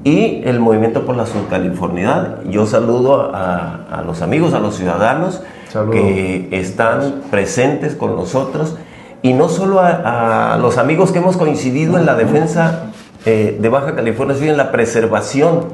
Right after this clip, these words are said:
Speaker 1: de todo lo que signifique nuestra, nuestro entorno social, cultural, político,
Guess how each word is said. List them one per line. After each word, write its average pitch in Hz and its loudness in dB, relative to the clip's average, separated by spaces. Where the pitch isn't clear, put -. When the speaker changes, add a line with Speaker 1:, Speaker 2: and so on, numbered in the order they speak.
Speaker 1:
de 95 -2
todo 143 2
lo 131 0
que 110 -4
signifique 110 -2
nuestra, 101 -2
nuestro - -2
entorno 143 0
social, 131 -2
cultural, 110 -2
político, 98 -4